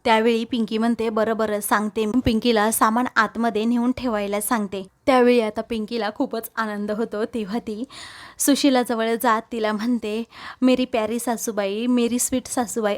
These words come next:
असं म्हणून ती तिच्या गालावरच किस घेते आणि म्हणते, "खरंच तुम्ही खूप स्वीट आहात." तेव्हा घरातील सर्वजण हसू लागतात, तर बापूसाहेब म्हणतात, "सासू सुनेचं प्रेम बाकी काय?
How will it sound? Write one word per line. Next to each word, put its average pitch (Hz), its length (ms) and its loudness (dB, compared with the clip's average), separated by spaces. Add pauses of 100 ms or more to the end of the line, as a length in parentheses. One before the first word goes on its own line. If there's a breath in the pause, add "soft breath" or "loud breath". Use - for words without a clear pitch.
असं 240 220 2
म्हणून 240 300 2
ती 254 280 0
तिच्या - 520 -2
गालावरच 220 680 2
किस 226 300 -6
घेते 226 400 -4
आणि 208 220 -4
म्हणते, 220 520 0
"खरंच 233 320 -4
तुम्ही 254 240 0
खूप 254 160 -4
स्वीट 226 360 -2
आहात." 190 300 -4
तेव्हा 240 300 6
घरातील 233 440 2
सर्वजण 220 500 -2
हसू 240 340 -2
लागतात, 214 460 -2 (380 loud breath)
तर 247 140 4
बापूसाहेब 214 580 -2
म्हणतात, 220 340 -4
"सासू 226 360 0
सुनेचं 247 420 2
प्रेम 226 360 0
बाकी 214 260 -2
काय? 277 260 0